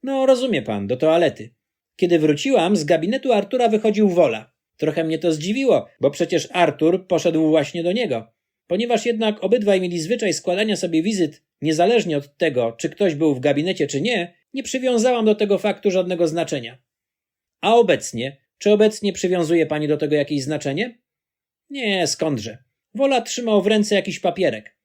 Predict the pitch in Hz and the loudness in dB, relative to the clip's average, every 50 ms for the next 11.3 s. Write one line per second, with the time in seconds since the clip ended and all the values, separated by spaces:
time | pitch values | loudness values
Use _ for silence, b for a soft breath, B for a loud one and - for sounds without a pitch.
0 | _ _ - 269 254 247 233 214 185 214 208 196 202 202 151 117 110 - _ _ | _ _ -8 -4 0 2 2 4 4 4 4 4 2 2 2 0 -4 -10 _ _
1 | _ _ _ _ _ _ - 277 269 269 254 254 233 226 208 - 220 208 - 214 | _ _ _ _ _ _ -4 2 2 2 2 2 -2 -4 -2 0 -2 0 0 0
2 | 202 190 175 170 - 180 170 - 170 139 120 104 107 - _ _ _ _ _ _ | 0 0 -2 -2 -2 -4 -2 -2 -4 -4 -4 -6 -8 -12 _ _ _ _ _ _
3 | _ _ _ - - 170 190 175 - - - 147 139 - 254 262 254 240 233 220 | _ _ _ -2 0 2 2 2 0 0 -2 -2 0 0 0 -2 0 -2 0 0
4 | 240 214 - 226 214 214 208 202 202 196 - 190 185 175 190 151 117 110 110 - | 0 2 2 -2 0 0 0 0 0 -2 -2 -4 -2 0 0 0 -2 -2 -10 -14
5 | _ _ _ _ _ _ - 226 214 - - 240 240 254 254 262 262 254 247 233 | _ _ _ _ _ _ -8 -8 -8 -6 -6 -4 -4 -4 -4 0 2 2 4 4
6 | 226 226 - 240 220 220 202 190 - 196 190 190 202 196 190 170 175 180 175 180 | 2 2 0 -2 0 0 -2 -4 -2 -4 -2 0 0 0 2 2 0 0 0 0
7 | 170 175 156 165 160 160 160 156 135 107 - 107 110 _ _ _ _ _ _ - | 0 0 0 0 0 0 -2 -2 -4 -4 -6 -14 -16 _ _ _ _ _ _ -6
8 | 254 214 - - 247 196 151 123 117 113 110 107 113 104 104 120 127 _ _ _ | -6 -6 -2 0 0 0 0 0 -4 -6 -6 -8 -10 -12 -14 -16 -18 _ _ _
9 | _ _ _ _ _ _ _ _ _ _ - 95 98 123 139 147 139 - - 165 | _ _ _ _ _ _ _ _ _ _ -14 -10 -4 -2 0 0 -2 -2 0 0
10 | 165 160 202 214 180 147 127 - 131 127 131 123 - - 127 123 120 - 127 110 | 2 4 4 4 4 2 0 -2 -4 -6 -6 -6 -4 -2 -2 -2 -2 -4 -8 -10
11 | - - 131 123 123 - | -6 -8 -8 -8 -8 -12